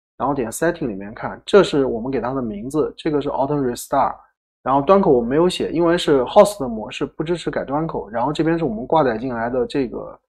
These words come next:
一个路径，其他的什么都没有。好，说完了，然后我们来进行下面的一个设置。设置很简单，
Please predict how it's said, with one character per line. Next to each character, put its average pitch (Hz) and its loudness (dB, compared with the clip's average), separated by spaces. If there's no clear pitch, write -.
一 127 -4
个 143 4
路 165 6
径， 151 0
其 - -6
他 160 6
的 147 4
什 - -6
么 123 -4
都 151 2
没 135 0
有。 117 -2
好， - -6
说 147 -2
完 123 -2
了， - -8
然 131 -4
后 147 2
我 131 0
们 107 -8
来 123 -4
进 143 -2
行 131 -4
下 139 -2
面 131 -2
的 127 -2
一 113 -4
个 139 -2
设 147 0
置。 135 -6
设 - -4
置 156 0
很 147 -2
简 123 0
单， 123 -4